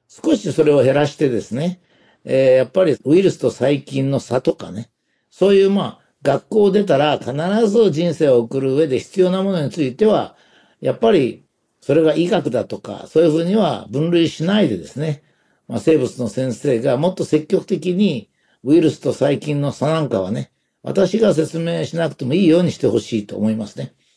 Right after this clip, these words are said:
まあ、いずれにしても、抗生物質は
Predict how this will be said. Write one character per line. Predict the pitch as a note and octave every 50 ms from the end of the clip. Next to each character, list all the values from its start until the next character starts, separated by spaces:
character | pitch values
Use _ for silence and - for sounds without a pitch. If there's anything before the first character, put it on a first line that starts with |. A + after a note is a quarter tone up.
| _ _
ま | A3 F#3+
あ、 |
い | F3 F3
ず | G3 A#3+
れ | B3+
に | B3
し | G3+
て | - A#3+
も、 | F3 B2+ - - _ _ _ _ _ _ _ _ _
抗 | - E3 E3
生 | D#3 E3 E3+
物 | D3 C#3+ D3 -
質 | - - F#3
は | F#3+ D#3+ C3 G#2+ - _